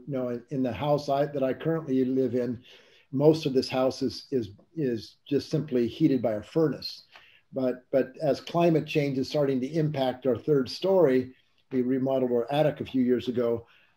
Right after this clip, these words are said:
Uh, one of these days, I'm gonna want a mini split up in that attic because I want it to be cooled off, 'cause it start, you know, especially this, this last fire season, it was getting a little bit uncomfortable up there. And so that, that heat pump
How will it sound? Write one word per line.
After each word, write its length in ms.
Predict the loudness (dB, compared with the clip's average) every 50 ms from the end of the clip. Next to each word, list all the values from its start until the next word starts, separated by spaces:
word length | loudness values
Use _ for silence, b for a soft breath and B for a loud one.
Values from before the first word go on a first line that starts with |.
| b -6
Uh, 500 | 0 2 2 4 4 4 4 2 0 -4 -8 _ _
one 220 | -4 -2 2 2 4
of 60 | 4
these 180 | 4 4 4
days, 320 | 6 6 8 8 6 4 2
I'm 100 | 2 2
gonna 160 | 2 4 4
want 220 | 4 4 2 2
a 20 | 2
mini 260 | 2 4 6 6 6
split 300 | 4 2 0 0 2 2
up 160 | 2 2 0
in 80 | -2 -2
that 200 | -2 -2 0 0
attic 340 | 0 0 -2 -2 -4 -4 -4
because 260 | -6 -4 -2 0 0
I 60 | 0
want 180 | 0 -2 -2 -4
it 140 | -6 -8
to 100 | -12 -12 -12 -12 -8 -4
be 140 | -4 -4 -4 -4
cooled 280 | -2 0 2 2 2 2
off, 380 | 2 0 -2 -4 -6 -10 -14 _
'cause 200 | -8 -6 -6 -6
it 60 | -8
start, 320 | -6 -2 -2 -2 -2 -2 -4
you 60 | -6
know, 320 | -4 -4 -2 -2 -4 -4 -6 -10 _
especially 380 | -4 -2 -2 -2 -2 -2 -4
this, 160 | -4 -4 -6 -10 _
this 160 | -16 -10 -4
last 320 | -2 -2 -2 -2 -6 -6 -2
fire 240 | 0 2 2 2
season, 400 | 0 -2 -2 -4 -2 -4 -4 -6
it 100 | -6 -6
was 160 | -8 -10 -10 -14 B B B B B B B B B
getting 240 | -2 0 0 2 4
a 40 | 4
little 180 | 6 6 6
bit 100 | 6 4
uncomfortable 640 | 2 2 0 -2 0 0 0 0 -2 0 0 0 0
up 160 | 0 -4 -6
there. 300 | -6 -6 -6 -6 -8 -12 B B B B B B B B B
And 140 | -8 -6 2
so 160 | 6 6 6 8
that, 280 | 6 4 4 4 2
that 160 | 0 0 0
heat 340 | -2 0 0 0 0 0 -2
pump 300 | -2 -2 0 -2 -2 -6